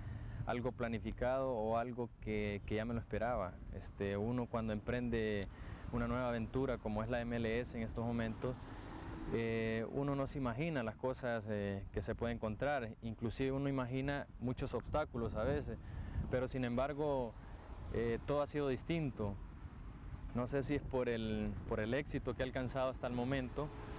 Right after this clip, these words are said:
eh, aunque todavía es muy temprano para, para llamarlo éxito, porque hay que esperar que termine la, eh, el campeonato, pero sin embargo, eh, fue algo bastante rápido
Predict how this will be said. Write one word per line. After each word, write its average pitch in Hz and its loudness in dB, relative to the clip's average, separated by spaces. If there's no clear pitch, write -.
eh, 107 2
aunque 113 0
todavía 123 2
es 127 -2
muy 127 0
temprano 127 0
para, 107 0
para 110 0
llamarlo 120 0
éxito, 127 -2
porque 101 -2
hay 110 0
que - -6
esperar 120 2
que 120 -2
termine 123 2
la, 104 0
eh, 104 2
el 107 2
campeonato, 139 0
pero 135 4
sin 131 0
embargo, 131 2
eh, 117 2
fue 131 2
algo 127 2
bastante 127 -2
rápido 131 2